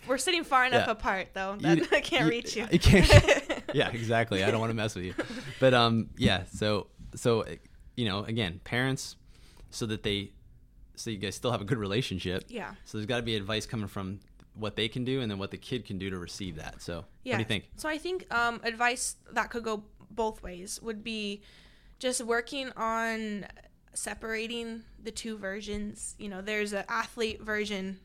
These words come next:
Speaker 1: of your kid and there's a coach version of your parent, and then there's the parent and kid relationship. And I think,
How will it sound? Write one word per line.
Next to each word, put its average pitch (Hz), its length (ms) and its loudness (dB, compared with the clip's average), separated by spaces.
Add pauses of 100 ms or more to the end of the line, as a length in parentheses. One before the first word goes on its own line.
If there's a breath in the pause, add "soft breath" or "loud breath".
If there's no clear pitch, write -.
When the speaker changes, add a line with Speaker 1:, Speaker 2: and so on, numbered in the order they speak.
(180)
Speaker 1:
of 208 140 -2
your 202 100 -6
kid 185 340 -12
and 202 260 -10
there's 202 140 -4
a 190 60 -6
coach 214 340 -2
version 190 440 -8
of 196 160 -10
your 180 100 -10
parent, - 360 -12
and 202 140 -10
then 190 140 -8
there's 185 260 -8 (380 loud breath)
the 214 60 -6
parent 220 340 0
and 202 100 -6
kid 208 220 -6
relationship. 190 800 -10
And 208 100 -6
I 214 80 -4
think, 214 360 -6